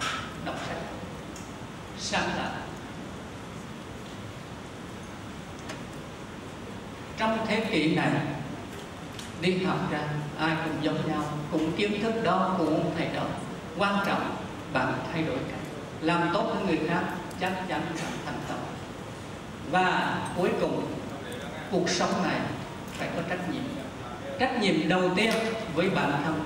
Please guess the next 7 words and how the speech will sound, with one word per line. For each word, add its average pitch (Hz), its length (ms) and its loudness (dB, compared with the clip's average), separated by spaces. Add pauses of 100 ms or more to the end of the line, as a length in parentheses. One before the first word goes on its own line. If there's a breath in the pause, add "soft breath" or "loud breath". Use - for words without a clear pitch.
(360)
học 147 280 -2 (260)
tốt 175 80 0 (120)
nghiệp 156 100 0
đi. 143 260 -4 (2000)
Học 190 320 2
bốn 247 240 4
năm, 277 160 4